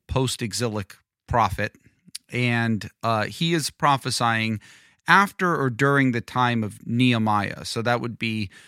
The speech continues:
somewhere in the neighborhood of about four thirty B C. Uh, the temple has been built. The city has been rebuilt.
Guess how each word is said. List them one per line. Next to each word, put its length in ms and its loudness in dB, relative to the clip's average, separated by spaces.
somewhere 480 4
in 220 -2
the 80 2
neighborhood 460 0
of 80 -6
about 340 -2
four 300 -4
thirty 480 -4
B 200 -2
C. 420 -2
Uh, 140 0
the 100 -2
temple 520 -2
has 260 -2
been 180 -6
built. 320 -2
The 100 -6
city 380 -2
has 400 -2
been 380 -4
rebuilt. 640 -2